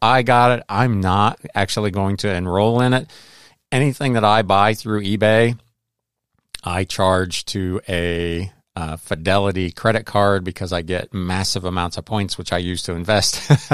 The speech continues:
<laughs> uh, in the market. So this doesn't, it's not gonna work for me, but it is an interesting program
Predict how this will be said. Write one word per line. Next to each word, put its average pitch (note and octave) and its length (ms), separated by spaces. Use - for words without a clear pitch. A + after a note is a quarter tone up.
<laughs> D#3+ 500
uh, A#2 480
in D3 140
the C#3 60
market. B2+ 400
So A2+ 240
this A#2 180
doesn't, A#2 460
it's A#2 180
not A2+ 220
gonna G#2 180
work G#2+ 240
for A#2 140
me, A2+ 220
but G#2+ 200
it G#2+ 180
is A2 140
an A2+ 120
interesting A2+ 420
program A2+ 580